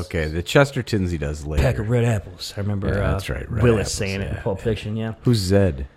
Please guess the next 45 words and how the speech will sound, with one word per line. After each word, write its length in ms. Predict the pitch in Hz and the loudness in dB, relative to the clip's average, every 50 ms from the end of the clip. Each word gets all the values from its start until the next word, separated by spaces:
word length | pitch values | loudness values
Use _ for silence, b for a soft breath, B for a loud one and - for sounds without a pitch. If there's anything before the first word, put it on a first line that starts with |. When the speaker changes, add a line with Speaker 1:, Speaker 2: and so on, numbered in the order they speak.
| b b _ - | b b _ -8
Speaker 2:
But, 140 | - 101 | -4 -2
uh, 440 | 113 110 113 113 113 113 107 110 110 | 0 0 2 2 2 2 2 0 0
sh-, 240 | - - - - - | -2 -4 -8 -10 -6
he's 240 | - 196 208 160 - | -4 -2 -2 -2 -2
screaming 440 | - - - - 175 160 147 135 131 | -4 -6 -2 2 2 2 2 2 0
in 100 | 123 120 | -2 -4
her 80 | 107 101 | -6 -8
face 360 | - - 139 139 135 - - | -8 -6 -6 -6 -6 -6 -8
like, 120 | 127 151 208 | -6 -2 0
"Oh, 280 | 233 277 233 220 269 | 2 2 4 4 4
what? 240 | 330 349 220 175 185 | 4 2 0 0 -6
You 80 | 185 - | -12 -6
fucking, 680 | - 294 269 220 226 262 240 247 247 247 240 208 208 220 | 0 2 2 2 2 0 -2 -2 -2 -2 -4 -6 -6 -4
you 120 | 254 254 | -4 -2
wish 240 | 254 277 247 180 226 | 0 0 0 0 -2
it 80 | 285 269 | -4 -4
was 160 | 254 247 226 | -4 -4 -4
me 160 | 247 285 302 | -2 -2 -2
who 140 | 339 359 349 | -2 -2 -2
was 120 | 349 320 | -4 -4
dead? 300 | 277 349 359 359 370 349 | -2 2 4 4 4 4
Like, 160 | 311 254 220 247 | 2 -2 -4 -4
you 140 | 269 262 | -6 -8
fucking 240 | - 311 294 285 285 277 | -2 0 0 0 0 -2
in 80 | 277 | -2
love 180 | 285 285 277 269 | -2 -2 -2 0
with 80 | - | 0
this 60 | 143 151 | 2 4
Speaker 1:
Yeah. 220 | 147 143 131 - | 4 4 4 2
Speaker 2:
pimp?" 120 | 381 392 - - b b b b b | 0 -2 -6 -14 b b b b b
But 100 | - - | -6 -2
then 120 | 101 95 95 | 0 0 0
Speaker 1:
Yeah. 80 | 90 | 0
Speaker 2:
she's 120 | 190 156 160 | 0 -2 -2
just 220 | 185 - - - | -4 -4 -4 -2
like, 160 | 240 - - 190 | -2 -2 -2 -2
<laughs> 120 | - - | 0 4
"No, 100 | 240 226 - | 4 4 4
I 100 | 214 202 | 2 -2
think 260 | - - 214 220 160 | -2 0 -2 -2 0
that's 240 | 160 190 180 - - | 2 0 0 -2 -4
the 100 | - 175 | -4 -2
most 240 | 156 170 175 165 - - | 0 0 0 0 -2 -6
romantic 680 | 139 143 156 156 151 156 160 165 160 - - 160 - - | -2 2 2 2 2 2 0 0 0 -2 -4 -8 -8 -8
thing." 440 | - - 185 175 139 101 95 95 | 0 2 4 4 4 2 -2 -4